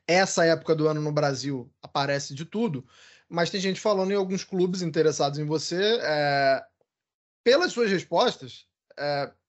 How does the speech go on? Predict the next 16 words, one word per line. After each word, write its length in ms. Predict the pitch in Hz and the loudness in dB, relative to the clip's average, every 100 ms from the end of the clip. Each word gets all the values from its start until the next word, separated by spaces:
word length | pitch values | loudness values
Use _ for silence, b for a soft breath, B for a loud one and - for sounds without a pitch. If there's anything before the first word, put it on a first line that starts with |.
| _ _ _ _ 143 | _ _ _ _ -2
eu 240 | 180 226 | 0 0
entendo 420 | 233 180 190 247 | 0 -2 -2 -4
que 380 | - 240 269 330 b b b b | -4 -4 -4 -4 b b b b
o 80 | 190 | -10
foco 300 | 143 185 208 | -2 0 0
é 20 | |
na 80 | 214 | 0
Juventus, 460 | 226 233 175 143 131 - | 0 0 0 -2 -14 -20
mas 580 | 135 135 143 147 139 127 _ _ _ | -16 -6 -2 -2 -4 -10 _ _ _
tá 120 | 165 | -2
descartado 520 | 180 - 165 147 156 | -2 -2 -2 0 0
uma 60 | 160 | 0
volta 200 | 151 151 | -4 -6
pro 100 | 147 | -6
Brasil 300 | 139 135 139 | -6 -4 -4
agora? 320 | 127 170 175 | -4 -4 -6